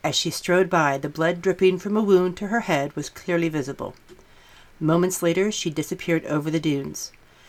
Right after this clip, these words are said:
Mary was also spotted during the War of eighteen twelve,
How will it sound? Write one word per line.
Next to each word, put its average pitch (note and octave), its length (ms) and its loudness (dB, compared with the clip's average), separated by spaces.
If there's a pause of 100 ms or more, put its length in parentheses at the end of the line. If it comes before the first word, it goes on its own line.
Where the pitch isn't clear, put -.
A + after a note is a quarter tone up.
(340)
Mary E3 280 4
was D#3+ 180 2
also E3+ 280 4
spotted F#3+ 480 -4
during D3 300 -2
the C#3+ 120 -8
War D3 300 0
of D#3+ 200 -2
eighteen D3 420 -6
twelve, D#3 500 2